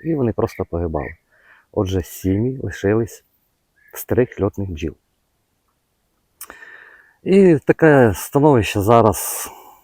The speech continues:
е, зберігається. Сім'ї не мають льотних бджіл. Із-за цього, також із-за цього, бджоли зараз не вилітають.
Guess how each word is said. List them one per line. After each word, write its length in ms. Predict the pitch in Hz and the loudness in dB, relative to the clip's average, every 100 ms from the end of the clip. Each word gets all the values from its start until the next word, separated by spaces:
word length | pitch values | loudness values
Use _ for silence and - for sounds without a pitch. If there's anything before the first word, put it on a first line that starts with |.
| _ _ _ _ _ _ 80 82 _ 101 | _ _ _ _ _ _ -20 -20 _ -12
е, 300 | 90 85 80 78 | -6 -4 -4 -6
зберігається. 800 | 92 110 113 104 78 67 - - _ _ _ _ _ _ _ | 0 2 2 0 -2 -6 -12 -20 _ _ _ _ _ _ _
Сім'ї 400 | - - 135 123 | -16 -4 0 2
не 100 | 113 | 0
мають 360 | 110 117 92 - | 0 -2 -4 -4
льотних 340 | 92 - 87 76 | -6 -4 -8 -8
бджіл. 220 | 82 73 - _ _ _ _ _ | -10 -12 -12 _ _ _ _ _
Із-за 260 | 104 87 92 | -6 -4 -6
цього, 340 | - 120 98 - _ _ _ _ _ _ _ _ _ _ _ _ - | -4 -4 -6 -12 _ _ _ _ _ _ _ _ _ _ _ _ -4
також 380 | 95 - 80 | -4 -4 -10
із-за 180 | 85 90 | -10 -10
цього, 280 | - 143 117 - _ _ _ _ _ _ _ | -4 -4 -4 -12 _ _ _ _ _ _ _
бджоли 320 | - 127 123 101 | -4 0 0 0
зараз 320 | 98 90 - | -2 -4 -6
не 160 | 104 113 | -6 -4
вилітають. 540 | 101 90 - 69 65 | -4 -6 -8 -10 -10